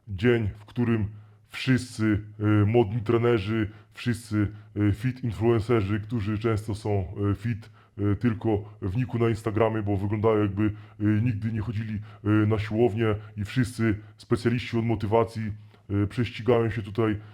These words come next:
w przepisach na jakieś tam, y, proteinowe i fit, y, pączki. Y, zostawmy im te małomęskie, y, dylematy. Ja wam powiem dzisiaj,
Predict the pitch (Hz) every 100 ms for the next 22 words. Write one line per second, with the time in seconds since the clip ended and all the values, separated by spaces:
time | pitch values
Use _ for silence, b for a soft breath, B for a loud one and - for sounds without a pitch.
0 | B - 107 104 107 127 117 123 - 110
1 | - 113 107 107 104 104 - 110 104 B
2 | B 107 107 107 120 120 117 120 117 98
3 | 110 110 - 110 110 b b - 110 104
4 | - - 113 101 98 - 104 92 - 87
5 | 78 b b b b 98 95 95 92 87
6 | 107 135 120 120 120 107 117 104 - B
7 | _ 104 117 117 117 113 110 117 110 113
8 | 110 107 104 113 113 117 117 110 110 107
9 | - B B 113 110 107 123 107 107 104
10 | 120 107